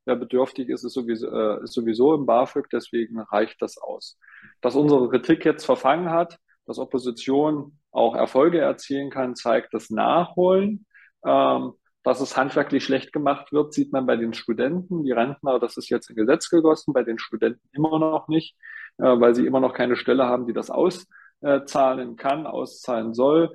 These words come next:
Wir haben das Problem jetzt, was sich herausstellt, dass wir Doppelt- und Dreifachzahlungen haben. Beispielsweise der, derjenige, der Flexirente bekommt.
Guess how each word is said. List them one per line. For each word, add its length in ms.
Wir 140
haben 200
das 180
Problem 440
jetzt, 340
was 140
sich 160
herausstellt, 880
dass 200
wir 440
Doppelt- 340
und 220
Dreifachzahlungen 1160
haben. 520
Beispielsweise 960
der, 300
derjenige, 500
der 160
Flexirente 760
bekommt. 480